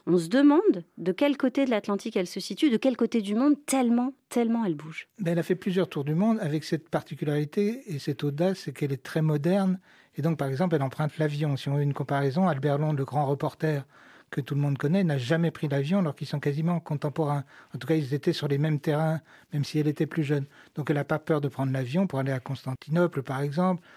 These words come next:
Speaker 2: pour aller à Ankara, pour aller à Berlin. Elle ose prendre l'avion, ce qui est tout à fait une nouveauté. Elle prend le, le, le, le Queen Mary pour traverser l'Atlantique, le Hindenburg s'il le faut, ce fameux dirigeable allemand s'il le faut. Bref, elle est un peu intrépide et surtout pressée.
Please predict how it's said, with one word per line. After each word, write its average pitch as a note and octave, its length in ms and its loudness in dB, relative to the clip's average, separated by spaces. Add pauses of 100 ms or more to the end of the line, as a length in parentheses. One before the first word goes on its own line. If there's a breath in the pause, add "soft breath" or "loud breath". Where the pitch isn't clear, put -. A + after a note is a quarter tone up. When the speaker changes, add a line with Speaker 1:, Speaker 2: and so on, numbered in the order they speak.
(140 loud breath)
Speaker 2:
pour C#3 140 -8
aller C#3 160 0
à C3+ 80 0
Ankara, D3 540 -2 (400 soft breath)
pour C3+ 120 -4
aller C#3 120 0
à C3+ 80 -2
Berlin. D#3 480 2
Elle D3 120 0
ose D#3 140 2
prendre D3 240 -2
l'avion, C#3 260 -2
ce - 60 -2
qui - 80 -6
est - 60 0
tout - 160 -8
à D#3+ 80 0
fait F3 100 0
une E3 100 4
nouveauté. D#3 520 0 (400 loud breath)
Elle C3+ 160 -6
prend - 180 -4
le, C#3+ 260 2
le, C#3 460 -2
le, - 0 - (240)
le C#3+ 240 -10
Queen C#3+ 260 -2
Mary C#3+ 300 0
pour C3 140 -8
traverser B2+ 360 -8
l'Atlantique, D#3 560 -2
le D3 100 0
Hindenburg D3 520 0
s'il C#3+ 160 -6
le C#3 100 -4
faut, D#3 200 -4
ce - 120 -6
fameux C#3+ 260 -4
dirigeable D3 520 -2 (400 loud breath)
allemand D3+ 380 2
s'il C#3 260 -6
le D#3 80 0
faut. G#3 300 0 (320 loud breath)
Bref, E3 180 0
elle D3+ 80 0
est C#3+ 140 -4
un F3+ 100 2
peu A#3 220 2
intrépide F3 720 0
et F3 180 -2
surtout E3+ 300 -2
pressée. - 640 -4